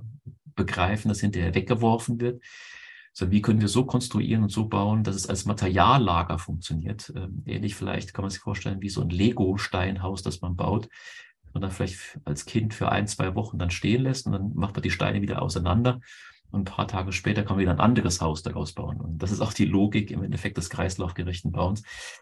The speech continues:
Und insofern, äh, war es auch der erste Wettbewerb überhaupt, äh, seit dem Jahr zweitausend, der sich mit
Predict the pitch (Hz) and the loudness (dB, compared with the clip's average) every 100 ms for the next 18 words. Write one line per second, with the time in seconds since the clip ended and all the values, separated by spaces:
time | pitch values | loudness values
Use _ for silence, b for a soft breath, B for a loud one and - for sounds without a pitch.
0 | B B B 107 104 110 107 - 107 101 | B B B 0 6 6 6 4 4 6
1 | 101 - 98 90 95 - - 85 95 - | 2 0 -2 2 4 4 0 0 0 4
2 | 101 131 - 92 101 - 87 82 80 76 | 4 4 4 0 0 -2 0 2 0 0
3 | 82 82 110 92 - 78 82 95 87 82 | 0 4 4 4 -2 -6 -2 -2 -2 -2
4 | 85 82 - 82 90 90 87 82 85 - | -2 -4 -4 -4 -2 -4 -4 -2 -2 -4
5 | - | -4